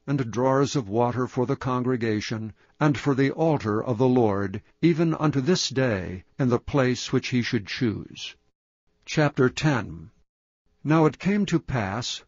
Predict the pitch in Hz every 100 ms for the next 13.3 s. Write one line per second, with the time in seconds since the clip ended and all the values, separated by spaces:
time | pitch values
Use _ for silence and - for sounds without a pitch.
0 | _ - 127 - 160 170 147 139 135 131
1 | 95 135 98 92 123 - _ - 156 135
2 | 113 127 117 147 - 110 95 117 104 113
3 | 95 131 127 107 120 120 95 120 127 -
4 | 117 113 113 104 127 123 117 110 123 127
5 | 113 90 80 92 123 _ _ _ - 147
6 | 135 117 - _ 170 156 160 143 127 -
7 | - 120 95 85 90 - _ _ 139 143
8 | 139 135 120 127 139 131 104 123 120 120
9 | - 120 117 123 127 127 127 120 139 135
10 | - 151 147 165 - - - - 131 113
11 | 123 117 101 123 127 123 113 - - 135
12 | 117 120 131 139 120 117 139 143 - 120
13 | 104 139